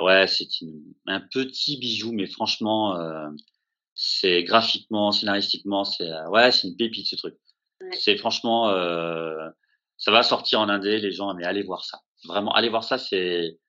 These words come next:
Speaker 1: ce sera un one shot en plus. Donc, euh, ouais, c'est mon dernier, euh, gros, gros coup de cœur, euh, comics du moment sur ce qui est en, en, en V O pour l'instant, mais qui va arriver en France.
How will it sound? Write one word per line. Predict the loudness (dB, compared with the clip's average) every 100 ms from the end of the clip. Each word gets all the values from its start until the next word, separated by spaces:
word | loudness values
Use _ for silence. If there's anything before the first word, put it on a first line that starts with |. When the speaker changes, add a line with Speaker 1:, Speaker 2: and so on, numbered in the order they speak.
| _ _ -20 -20 -16
Speaker 1:
ce | -2
sera | 4 6
un |
one | 6 4
shot | 2 2
en | 0
plus. | -10 -16 -16 -18 -18
Donc, | -16 -10
euh, | -8 -8 -4
ouais, | -2 0 -2
c'est | -8 -8
mon | -4
dernier, | -2 -2 -2 -2
euh, | -2 -2 -4 -6 -8
gros, | -4 2 2
gros | 2 -2
coup | -6
de | -6
cœur, | 2 2 2
euh, | -2 -4 -6 -8 -12 _ _ _
comics | -4 -4 -4 -6
du | -6
moment | -4 -2 -2
sur | -2 -6
ce | -6
qui | -4
est | -2
en, | -2
en, | -4 -6 -6 -8 -10 -12 -12 -6
en | -2
V | 2
O | 0
pour | -2
l'instant, | -8 -2 -2 -2 _ _ _ -4
mais | -4
qui | -2
va | 0
arriver | 0 -2
en | -8 -12
France. | -14 -18 -20